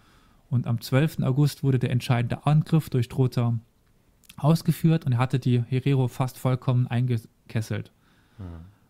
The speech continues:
Speaker 1: Einzig allein in Richtung Wüste konnten die Herero samt Familie und Vieh noch fliehen. Also die Herero waren mit Familie dort, die waren mit ihren, also als Hi-, als Hirten waren die mit ihren Herden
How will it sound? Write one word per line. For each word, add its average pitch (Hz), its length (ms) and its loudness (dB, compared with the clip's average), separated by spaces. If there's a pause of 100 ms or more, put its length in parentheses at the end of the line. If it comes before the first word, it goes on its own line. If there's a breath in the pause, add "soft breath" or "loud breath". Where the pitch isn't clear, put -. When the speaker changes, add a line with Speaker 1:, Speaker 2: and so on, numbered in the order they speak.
(100)
Speaker 1:
Einzig 156 440 2
allein 131 340 0
in 135 120 -2
Richtung 127 400 2
Wüste 147 360 6
konnten 127 280 -2
die 117 260 0 (160)
Herero 143 640 0
samt 135 240 2
Familie 131 500 2
und 120 140 -2
Vieh 127 240 0
noch 120 140 0
fliehen. 113 440 2 (380 loud breath)
Also 131 200 0
die 127 180 -2
Herero 139 460 2
waren 123 320 2
mit - 280 -6 (220)
Familie 131 440 4
dort, 131 320 0
die 123 80 0
waren 117 240 0
mit 113 100 -6
ihren, 113 280 -2
also - 180 -8
als 117 120 -10
Hi-, - 260 -8
als - 140 -2
Hirten 147 380 6 (380 soft breath)
waren 113 180 2
die 113 80 6
mit 117 160 -4
ihren 117 280 -2 (180)
Herden 147 420 2